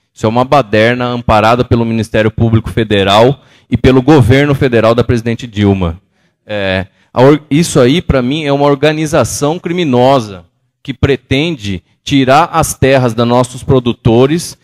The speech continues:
e repassar para os índios, mas que, na verdade, existem interesses, como todo mundo já falou aqui, na verdade eu tô repetindo,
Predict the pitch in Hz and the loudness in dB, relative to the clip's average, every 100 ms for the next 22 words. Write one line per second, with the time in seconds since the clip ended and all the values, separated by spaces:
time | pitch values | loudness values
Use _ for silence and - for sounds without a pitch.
0 | _ _ 131 135 143 151 131 151 139 160 | _ _ -2 0 0 -2 -2 -2 -2 -2
1 | 160 127 123 127 110 104 117 131 - 135 | -2 -2 -4 -4 -4 -4 -2 -2 -4 -4
2 | 135 139 117 123 151 131 113 139 139 139 | -2 -2 0 0 0 -2 -4 -4 -6 -8
3 | 147 139 123 139 143 165 - 175 165 - | -6 -4 -2 -2 -4 -10 -10 -8 -4 -4
4 | 226 208 180 165 170 170 147 147 131 - | -2 -2 -2 0 -2 -2 0 0 -2 -4
5 | 101 104 120 135 135 151 165 165 - - | -4 -4 -2 -2 -2 -2 -4 -4 -4 -6
6 | - 127 113 | -4 -4 -4